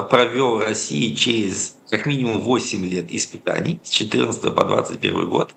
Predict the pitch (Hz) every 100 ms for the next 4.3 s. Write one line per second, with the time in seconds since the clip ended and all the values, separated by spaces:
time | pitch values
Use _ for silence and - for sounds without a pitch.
0 | - - - - - 117 123 127 123 120
1 | 107 101 - - - 92 104 180 196 170
2 | 123 - - - 117 120 120 120 113 113
3 | 110 - - - 92 85 123 104 - 113
4 | 139 233